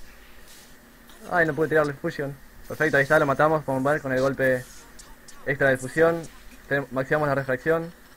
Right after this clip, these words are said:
tenemos la refracción maxiada. Ahora estamos, tenemos ochenta de daño adicional. Acá. Si tuviera una daga, a ver. Vienen a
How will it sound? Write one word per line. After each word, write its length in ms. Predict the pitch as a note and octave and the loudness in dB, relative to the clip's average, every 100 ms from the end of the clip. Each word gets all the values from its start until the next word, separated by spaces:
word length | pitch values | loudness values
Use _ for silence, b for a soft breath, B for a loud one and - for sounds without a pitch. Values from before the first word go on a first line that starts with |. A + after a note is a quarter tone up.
| - | -14
tenemos 200 | B2+ C3 | -4 -2
la 80 | B2+ | 0
refracción 320 | A#2+ A#2 C3 | -2 -8 -6
maxiada. 520 | A#2+ A#2 D3 D3 D3 D3+ - - - - - - | -8 -2 0 2 0 -4 -20 -20 -20 -20 -18 -10
Ahora 140 | A#2+ | -6
estamos, 240 | B2 C3 B2 - | -2 -2 -2 -8
tenemos 240 | C3 C3 | -4 -2
ochenta 280 | B2 D3 C#3+ | -2 -2 0
de 60 | C3 | 2
daño 140 | C3+ | 2
adicional. 500 | C3 C3 B2+ C#3+ D3 D3+ - - - - - - - | 0 -4 -2 0 -2 -8 -20 -20 -20 -20 -20 -20 -20
Acá. 320 | A#2+ C3 C3+ D3 - - - - - - - - - - - - - - | -6 -2 -2 -6 -20 -20 -20 -20 -20 -20 -20 -20 -20 -20 -20 -20 -20 -20
Si 80 | - | -14
tuviera 200 | A#2 A#2+ | -6 -4
una 120 | A#2 | -4
daga, 380 | A2 A#2+ A#2+ A2+ | -2 -2 -2 -4
a 40 | G2+ | -6
ver. 120 | A#2+ D3 D#3+ - - - - - - - - - - - - | -8 -10 -16 -20 -20 -20 -20 -20 -20 -20 -20 -20 -20 -20 -8
Vienen 320 | B2+ C3+ C3 | -4 2 2
a 60 | B2+ | 0